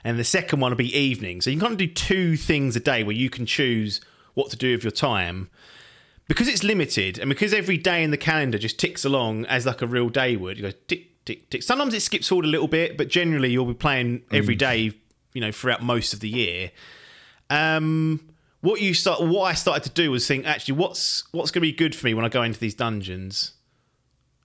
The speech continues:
Speaker 1: Like, I need to boost this Persona Arcana, as it's
Speaker 2: Mm.
Speaker 1: called. So I'll go and, I'll go and spend time with that person, rather than actually, I just wanna spend time with Brian or whoever.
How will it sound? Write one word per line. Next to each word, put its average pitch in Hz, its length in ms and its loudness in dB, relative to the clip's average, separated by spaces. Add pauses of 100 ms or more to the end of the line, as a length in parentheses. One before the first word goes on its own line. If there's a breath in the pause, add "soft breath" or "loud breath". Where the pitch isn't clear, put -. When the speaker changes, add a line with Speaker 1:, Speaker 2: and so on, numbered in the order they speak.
(280)
Speaker 1:
Like, 131 120 0
I - 20 2
need 143 160 2
to 135 60 0
boost 131 340 0
this - 460 0 (720)
Persona 107 760 0
Arcana, 98 540 -4
as 92 140 -10
it's 113 100 -2
Speaker 2:
Mm. 104 80 2
Speaker 1:
called. 95 360 -2 (840)
So 117 180 0
I'll 120 60 2
go 127 100 0
and, 127 160 -2
I'll 123 120 0
go 127 80 0
and 117 120 -2
spend 117 300 -4
time 110 180 -2
with 104 80 -4
that 107 200 -6
person, 92 560 -10 (120)
rather 147 300 0
than 135 160 2
actually, 139 320 -2
I 110 80 2
just 107 100 -2
wanna 113 120 -6
spend 110 260 -4
time 107 260 0
with 104 340 -6
Brian 107 520 0
or 92 80 -4
whoever. 95 540 -6